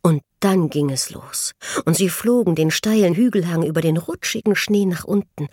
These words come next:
holperten über die unebenen Verwehungen. Der Wind streifte Alios Wangen und war so kalt, dass ihre Haut kribbelte. Aber es machte Spaß.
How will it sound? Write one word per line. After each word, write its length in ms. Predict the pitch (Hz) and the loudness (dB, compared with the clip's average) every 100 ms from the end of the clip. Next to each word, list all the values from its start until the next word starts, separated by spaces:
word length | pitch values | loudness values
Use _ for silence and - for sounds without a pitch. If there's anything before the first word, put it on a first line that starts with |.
| - - - | -12 -16 -2
holperten 520 | 202 269 - 170 - 170 | 2 2 0 -4 -2 0
über 200 | 165 180 | 2 0
die 160 | 202 | 0
unebenen 640 | - 302 302 - 233 214 208 | 0 2 2 0 2 2 2
Verwehungen. 640 | 202 185 254 214 160 156 - - - | -2 0 2 2 2 0 -2 -10 -6
Der 180 | 147 | -2
Wind 280 | 208 233 175 | 2 2 2
streifte 520 | - 160 196 220 - | -4 -4 -2 -2 -4
Alios 520 | 160 175 214 185 - 175 | -2 2 2 2 2 2
Wangen 260 | 214 208 | 4 4
und 160 | 180 175 | 2 -2
war 180 | 208 214 | -6 -4
so 280 | - 370 - | -4 -4 -6
kalt, 400 | - - 349 - - - - | -10 -8 -10 -12 -14 -10 -6
dass 160 | 123 | -4
ihre 240 | 202 220 190 | 0 2 2
Haut 240 | 214 - | 0 0
kribbelte. 500 | 165 156 156 - 160 - - - - | -2 0 -2 0 -2 -2 -14 -12 -8
Aber 260 | 147 143 | -6 -6
es 160 | 131 156 | -6 -6
machte 320 | 139 - 135 | -8 -10 -10
Spaß. 960 | - - _ 190 - 196 151 - - | -10 -12 _ -12 -10 -12 -10 -8 -10